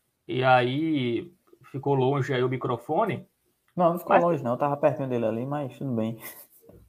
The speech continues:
Speaker 1: É. Mas, mas dá pra entender. Bo-, botem um fone, galera. Ou aumentem aí o, então vai, nossa logística vai ficar complicada aqui.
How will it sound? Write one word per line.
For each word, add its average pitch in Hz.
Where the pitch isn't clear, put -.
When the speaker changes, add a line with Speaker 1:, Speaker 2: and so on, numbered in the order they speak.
Speaker 1:
É. 117
Mas, 294
mas 294
dá 294
pra 294
entender. 190
Bo-, 233
botem 349
um -
fone, 160
galera. 107
Ou -
aumentem 170
aí 123
o, 117
então 165
vai, 151
nossa 139
logística 143
vai 139
ficar 139
complicada 120
aqui. -